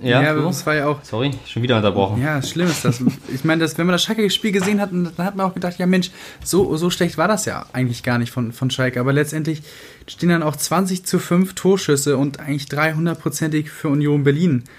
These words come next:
Speaker 2: äh, unterm Schlussstrich. Und, äh, du hast eben gesagt, dann haben sie, oder Schüsse in Richtung Tor, kein direkter Torschuss, äh, für Schalke. Aber das ist dann halt trotzdem irgendwie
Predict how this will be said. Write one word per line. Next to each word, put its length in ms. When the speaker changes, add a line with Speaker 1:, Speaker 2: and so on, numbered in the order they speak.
Speaker 2:
äh, 180
unterm 300
Schlussstrich. 640
Und, 220
äh, 380
du 120
hast 140
eben 160
gesagt, 220
dann 160
haben 120
sie, 120
oder 280
Schüsse 440
in 140
Richtung 340
Tor, 200
kein 160
direkter 240
Torschuss, 520
äh, 160
für 140
Schalke. 380
Aber 160
das 200
ist 160
dann 120
halt 120
trotzdem 380
irgendwie 320